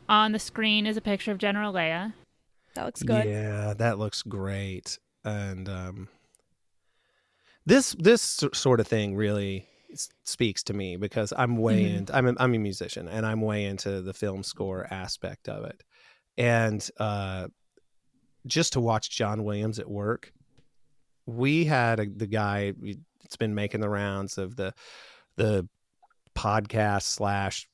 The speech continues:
Speaker 3: audio drama Blockbuster that was a story of, like, George Lucas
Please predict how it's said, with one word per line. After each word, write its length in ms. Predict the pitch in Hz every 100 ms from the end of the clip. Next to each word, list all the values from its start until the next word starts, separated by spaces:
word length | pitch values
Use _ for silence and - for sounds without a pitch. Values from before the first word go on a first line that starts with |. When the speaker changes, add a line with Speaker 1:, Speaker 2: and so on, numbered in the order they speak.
| _ _ _ _ _ _ _ - _
Speaker 3:
audio 380 | 123 117 113 101
drama 460 | 110 104 101 95
Blockbuster 880 | 92 110 127 131 - 95 - - - - _ _ _ _ _ _ _
that 440 | 107 98 98 98 -
was 460 | 101 98 92 90
a 40 | 95
story 640 | - - 107 104 98 98
of, 680 | 101 98 95 95 95 - - _ -
like, 200 | 104 104
George 300 | 131 117 127
Lucas 560 | 107 113 101 - -